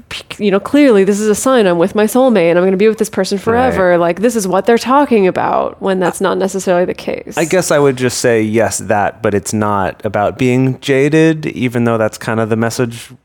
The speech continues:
Speaker 2: we could believe. It's not so much about being jaded, but it is just having a realistic perspective.
Speaker 1: Just experience, I suppose.
Speaker 2: Right, yeah, just, exactly.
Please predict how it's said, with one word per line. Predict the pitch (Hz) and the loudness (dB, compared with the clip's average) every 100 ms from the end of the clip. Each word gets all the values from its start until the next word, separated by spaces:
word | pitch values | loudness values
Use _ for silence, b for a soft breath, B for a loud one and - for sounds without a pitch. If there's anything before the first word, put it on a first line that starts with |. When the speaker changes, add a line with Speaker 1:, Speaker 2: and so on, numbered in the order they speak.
| - - | -16 -6
Speaker 2:
we | 117 | -4
could | 110 - 135 | -2 -4 -2
believe. | 143 143 147 156 151 - - B B - | 0 2 2 2 0 -6 -20 B B -6
It's | 139 | -2
not | 156 139 | 0 0
so | - | -2
much | 123 123 | -2 -2
about | 107 | 0
being | 110 101 | 0 0
jaded, | 107 101 92 | 0 0 2
but | 107 | 0
it | 120 | 2
is | 135 95 | 0 -2
just | - 90 - | -4 -4 -4
having | - 92 90 92 - | -6 -4 -4 -6 -6
a | 101 | -4
realistic | 95 101 95 - 98 - | 0 2 0 -2 -8 -6
perspective. | 78 - - - - - - | -8 -6 -8 -8 -12 -12 -12
Speaker 1:
Just | 254 202 | -8 -6
experience, | - 196 180 180 202 - - | -4 -2 0 0 -2 -6 -12
I | - | -10
suppose. | - 123 | -4 -2
Speaker 2:
Right, | 120 110 | 0 2
yeah, | 113 87 | 0 0
just, | 113 95 - | -4 -6 -6
exactly. | 107 101 85 98 - | -6 -2 -2 -4 -8